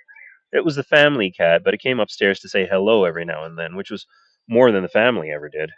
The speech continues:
I always had my meals with the family, but Miss Corvier, she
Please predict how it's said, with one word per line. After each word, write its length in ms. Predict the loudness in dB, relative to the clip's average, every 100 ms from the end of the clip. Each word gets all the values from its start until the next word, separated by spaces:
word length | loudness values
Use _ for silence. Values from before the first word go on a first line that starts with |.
| _ _ _ _ _ _ -20 _ -8
I 140 | 0 4
always 560 | 4 6 6 4 2
had 300 | 2 4 4
my 240 | 4 0 0
meals 440 | -2 -2 0 -2
with 120 | -6 -12
the 60 |
family, 480 | -6 -4 -4 -4 0
but 180 | 2 2 _ _ -4
Miss 180 | -4
Corvier, 640 | -2 4 6 6 0 -2 -4
she 360 | 0 2 2